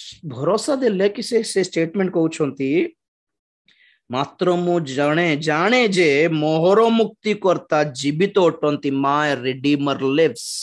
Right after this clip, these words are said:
ମୁଁ ମରଲେ ବି ମୁଁ ଜାଣିଛି ସେ ତ ବଞ୍ଚିଛନ୍ତି ନା, ଆଉ କଣ ପାଇଁ ଡରିବି ଆଉ? ମୋର, ମୋର, ମୋର ପିଲାମାନେ ମରିଗଲେ ବି ସେ ତ ବଞ୍ଚିଛନ୍ତି ନା, କଣ ବଡ କଥା?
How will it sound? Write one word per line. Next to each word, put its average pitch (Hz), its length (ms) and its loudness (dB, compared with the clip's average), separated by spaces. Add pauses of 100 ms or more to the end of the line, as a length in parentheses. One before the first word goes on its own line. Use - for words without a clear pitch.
(1080)
ମୁଁ 123 260 -2
ମରଲେ 185 580 4
ବି 254 120 2
ମୁଁ 233 160 2
ଜାଣିଛି 220 540 2 (160)
ସେ 139 140 -2
ତ - 80 0
ବଞ୍ଚିଛନ୍ତି 233 580 0
ନା, 220 120 2 (220)
ଆଉ 156 120 2 (160)
କଣ 285 260 2
ପାଇଁ 214 120 2
ଡରିବି 127 340 -2
ଆଉ? 104 140 -12 (1700)
ମୋର, 190 160 4 (180)
ମୋର, 185 120 2
ମୋର 196 140 2
ପିଲାମାନେ 262 600 4
ମରିଗଲେ 311 680 4
ବି 269 160 4 (240)
ସେ 147 200 -4
ତ 147 120 0
ବଞ୍ଚିଛନ୍ତି 277 680 2
ନା, 254 280 -2
କଣ 330 260 2
ବଡ 294 200 2
କଥା? 170 360 -2